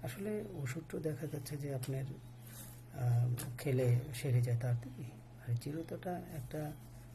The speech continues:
মানে, ন্যাচারাল ওষুধ, এটা খেতে, খেলে একটু সময় লাগবেই, তবে সব কিছুরই চিরতা অনেক উপকার আছে। আর অবশ্যই রাতে এভাবে ভিজিয়ে রেখে সকালবেলা খালি পেটে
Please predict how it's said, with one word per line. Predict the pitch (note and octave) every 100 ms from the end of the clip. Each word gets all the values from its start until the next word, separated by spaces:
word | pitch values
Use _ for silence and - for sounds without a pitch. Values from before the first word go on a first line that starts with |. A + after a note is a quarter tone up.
| - - -
মানে, | B2 B2 - C#3
ন্যাচারাল | C3+ - D3 E3
ওষুধ, | F3+ - E3+ -
এটা | C3 C#3
খেতে, | - C3 C3+ C3 C3 - - -
খেলে | - C3 A#2+ B2+
একটু | C3 B2 - C#3 A#2+
সময় | A#2 C3+ A#2+
লাগবেই, | B2 B2 A#2+ - - - - - - - - - -
তবে | B2 A#2+
সব | D#3 A#2+
কিছুরই | - - G3 A3 A3+ - - - -
চিরতা | C3+ B2 B2+
অনেক | B2 B2 -
উপকার | - - F3
আছে। | E3 - - - - - - - - - - -
আর | B2+ A#2+ A#2+ A#2+ - - - -
অবশ্যই | B2 A#2+ - A3+
রাতে | - C#3
এভাবে | D3 C#3
ভিজিয়ে | C3+ B2 -
রেখে | C#3 D3 - - - - - - - - -
সকালবেলা | - A#2+ B2 A#2+ C#3+
খালি | A3+ A#2+ A#2+
পেটে | C3 -